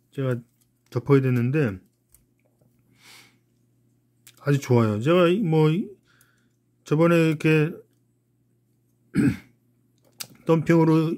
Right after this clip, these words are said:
이걸 업어오지 않았다면은 <clears throat> 이걸 살 일이 있었을지 모르겠어요. 아마 살 일이 없었을 것 같은데 이제는 제가 이거를 만들어 보니까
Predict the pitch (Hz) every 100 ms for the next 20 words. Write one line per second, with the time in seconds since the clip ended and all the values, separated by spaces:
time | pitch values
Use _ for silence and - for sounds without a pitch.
0 | - 139 117 127 143 143 107 123 - 139
1 | 127 127 147 113 92 _ _ _ _ _
2 | _ _ _ _ _ _ _ - - 269
3 | 220 - - _ _ _ _ _ _ _
4 | _ _ _ _ _ _ - - - 131
5 | 156 - 202 190 196 170 127 185 175 170
6 | - 151 117 123 117 110 104 120 170 180
7 | 143 107 139 - - 127 - 131 151 110
8 | - _ _ _ _ _ _ _ _ _
9 | _ _ _ _ _ _ _ _ 165 180
10 | 180 185 160 165 170 170 156 160 165 151
11 | 123 151 151 147 139 180 156 95